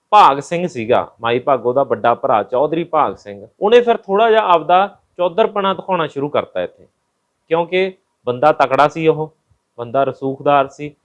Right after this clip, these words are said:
ਮੁਗਲਾਂ ਦੇ ਰਾਜੇ ਦਰਬਾਰੇ ਵੀ ਉਹਦੀ ਠੀਕ ਸੀਗੀ। ਗੁਰੂ ਗੋਬਿੰਦ ਸਿੰਘ ਜੀ ਨੂੰ ਪਤਾ ਕੀ ਕਹਿੰਦਾ ਉਹ? ਕਹਿੰਦਾ, "ਤੁਸੀਂ ਸਾਡੇ ਗੁਰੂ ਹੋ ਤੇ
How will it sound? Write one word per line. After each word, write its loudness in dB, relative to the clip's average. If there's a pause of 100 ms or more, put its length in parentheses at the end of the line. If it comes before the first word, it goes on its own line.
(320)
ਮੁਗਲਾਂ 0
ਦੇ 0
ਰਾਜੇ 2
ਦਰਬਾਰੇ 2
ਵੀ -4
ਉਹਦੀ -2
ਠੀਕ -8
ਸੀਗੀ। -14 (540)
ਗੁਰੂ -4
ਗੋਬਿੰਦ 0
ਸਿੰਘ -6
ਜੀ -6
ਨੂੰ -4
ਪਤਾ -4
ਕੀ -8
ਕਹਿੰਦਾ -4
ਉਹ? -6 (420)
ਕਹਿੰਦਾ, 0 (340)
"ਤੁਸੀਂ -6
ਸਾਡੇ -2
ਗੁਰੂ -2
ਹੋ -4 (640)
ਤੇ -2